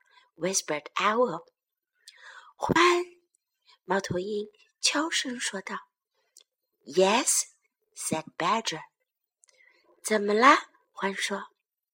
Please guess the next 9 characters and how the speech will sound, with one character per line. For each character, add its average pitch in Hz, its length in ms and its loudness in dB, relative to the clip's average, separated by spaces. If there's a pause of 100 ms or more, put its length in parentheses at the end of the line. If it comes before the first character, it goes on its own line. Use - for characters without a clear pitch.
(880)
"I 311 340 4
want 247 500 4 (340)
to 262 140 4
have 247 400 2 (280)
the 233 140 2
same 262 720 0
dream 247 720 -2
as 233 340 0
you," 233 720 4